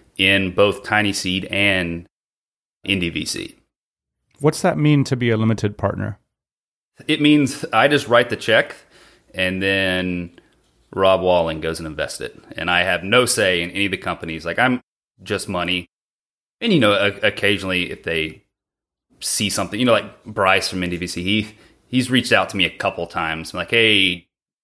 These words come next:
Speaker 1: you know somebody that might be a good fit for this." So they might ask for something, but, but not really. You know, you're just, you're passive. You're letting them invest. For the listeners who don't know what, what this stuff is, Tiny Seed is,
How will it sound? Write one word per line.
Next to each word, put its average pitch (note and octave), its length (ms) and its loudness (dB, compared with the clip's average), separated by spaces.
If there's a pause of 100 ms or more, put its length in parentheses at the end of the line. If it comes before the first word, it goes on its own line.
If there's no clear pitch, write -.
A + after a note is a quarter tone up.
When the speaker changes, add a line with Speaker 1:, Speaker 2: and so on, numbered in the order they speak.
(160)
Speaker 1:
you G#2 100 -8
know G#2 120 0
somebody G2 320 2
that F#2 80 -4
might F2+ 100 -2
be F2 100 -4
a F2 40 -6
good F2+ 120 -6
fit - 140 -12
for - 100 -16
this." - 200 -12
So F3 80 -8
they A3 80 -6
might G3 260 0
ask G#2 220 0
for E2+ 240 -6
something, E2+ 480 -8
but, - 300 -8
but F#3 100 -2
not G3 180 2
really. - 300 -8 (760)
You C3+ 120 -2
know, G2+ 60 0
you're C3 180 2
just, B2+ 220 -2
you're C#3+ 100 2
passive. - 560 -4 (160)
You're A#2 140 0
letting F#2 180 2
them E2 120 -2
invest. - 500 -10 (1400)
For - 140 -12
the A#2+ 40 -2
listeners A#2+ 280 0
who G#2 80 0
don't G2+ 200 4
know F#2+ 120 4
what, G2 280 2
what G2 140 0
this F#2 100 -6
stuff F2+ 160 -6
is, F#2 240 2 (720)
Tiny C3+ 320 2
Seed B2 340 -2
is, F#2+ 540 -6